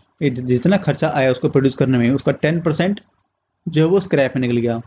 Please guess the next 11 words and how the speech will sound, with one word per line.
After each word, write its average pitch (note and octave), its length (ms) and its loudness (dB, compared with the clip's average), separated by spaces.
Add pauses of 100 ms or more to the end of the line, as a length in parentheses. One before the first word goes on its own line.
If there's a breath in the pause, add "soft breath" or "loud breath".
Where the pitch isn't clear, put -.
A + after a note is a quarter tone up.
(680)
तो G3 60 6
ये D#3 280 4
जो F#3 140 4
value D#3+ 320 2
आएगी D3+ 200 4
वो D#3+ 100 4
आपकी D#3+ 300 2
आएगी D3+ 320 2 (1120 soft breath)
value C#3+ 380 2
of F3+ 160 0
scrap। A#2+ 360 -2